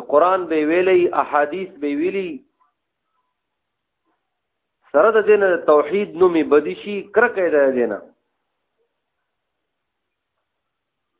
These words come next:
نو دا دوباره ذکر یې د عبادت ولی وکړو؟ اللهم ایاک نعبد،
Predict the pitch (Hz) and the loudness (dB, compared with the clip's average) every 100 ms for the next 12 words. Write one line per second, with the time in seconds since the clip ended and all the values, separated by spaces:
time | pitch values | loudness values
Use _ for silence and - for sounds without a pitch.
0 | _ _ _ _ _ _ _ _ _ _ | _ _ _ _ _ _ _ _ _ _
1 | _ _ _ _ _ _ 107 131 156 160 | _ _ _ _ _ _ -6 0 2 2
2 | 160 175 208 226 240 240 214 190 165 - | 2 2 2 -2 -6 -4 -2 -2 -6 -12
3 | _ _ _ _ _ _ _ _ _ _ | _ _ _ _ _ _ _ _ _ _
4 | _ _ _ _ _ _ 120 143 156 165 | _ _ _ _ _ _ -4 -2 2 2
5 | 170 202 196 226 233 226 190 190 160 - | 0 -2 2 2 2 -2 -2 -2 -4 -14
6 | _ _ _ _ _ _ _ _ _ _ | _ _ _ _ _ _ _ _ _ _
7 | _ _ _ 143 165 175 185 180 170 190 | _ _ _ 0 2 2 2 -2 -4 0
8 | 196 180 170 170 175 165 160 | 2 2 2 0 2 2 -2